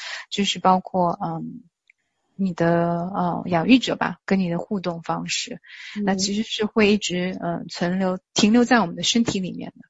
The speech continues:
Speaker 2: 嗯。
Speaker 1: 而这样的一些，嗯，就是在这个工作里面，我们，呃，现实做成人的时候，也会在我们的这种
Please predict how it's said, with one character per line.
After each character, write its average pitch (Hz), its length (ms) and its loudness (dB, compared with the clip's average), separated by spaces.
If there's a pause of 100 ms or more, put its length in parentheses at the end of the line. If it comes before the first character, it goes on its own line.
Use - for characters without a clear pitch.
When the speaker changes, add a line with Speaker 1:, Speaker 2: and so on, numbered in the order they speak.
(140)
Speaker 2:
嗯。 196 240 -4
Speaker 1:
而 190 180 0
这 160 140 2
样 214 200 4
的 196 80 -6
一 196 80 -4
些， 202 240 0
嗯， 185 440 -6 (220)
就 220 100 -8
是 202 100 -4
在 208 180 2
这 214 180 -2
个 196 80 -2
工 226 240 0
作 262 200 4
里 175 120 -2
面， 165 180 -6
我 170 80 -8
们， 180 200 -10 (320)
呃， 175 340 -10
现 269 340 0
实 175 200 -4
做 196 120 -6
成 196 220 -4
人 220 100 4
的 262 100 8
时 190 140 -2
候， 185 220 -6
也 180 140 -6
会 208 160 -6
在 240 160 4
我 185 80 0
们 175 120 -8
的 170 120 -8
这 196 100 -14
种 185 100 -18